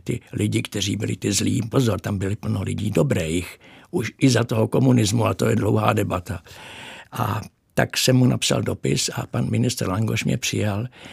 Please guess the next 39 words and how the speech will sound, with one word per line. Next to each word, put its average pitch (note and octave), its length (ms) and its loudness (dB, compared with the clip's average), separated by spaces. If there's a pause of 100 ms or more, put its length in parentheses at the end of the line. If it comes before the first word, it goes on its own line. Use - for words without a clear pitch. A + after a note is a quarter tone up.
(120)
tady A2+ 220 -2
v - 40 -10
kachlíkárně. A2+ 1000 0 (520)
Ehm, G2+ 640 -10
asi - 240 -4
dvě G2+ 240 2
hodiny G2+ 360 -2
jsem - 220 -2
u - 40 -4
něj F#2+ 180 -4
seděl F#2+ 320 -4
v - 80 -12
kanceláři F2+ 680 -2 (500)
k - 60 -6
večeru. A2 640 0 (720)
Upozornil G#2 680 -2
mě, G2+ 240 -2
že G2 140 -4
prostě, - 520 -6 (460)
když - 240 -2
půjdu - 200 -2
po - 120 -6
té G2+ 180 -2
chodbě F#2+ 640 0
a E2+ 140 -2 (220)
že F#2 220 -6
tam F#2+ 200 -6
se - 140 -4
mě F#2 80 -4
někdo G2 300 -4
bude G2+ 200 -4
ptát, F#2 420 -4
tak - 180 -8
abych F#2 220 -6
nemluvil G2 500 -2
moc F#2+ 440 -2
a F#2+ 60 -10
tak - 200 -10
dále. F2+ 400 -6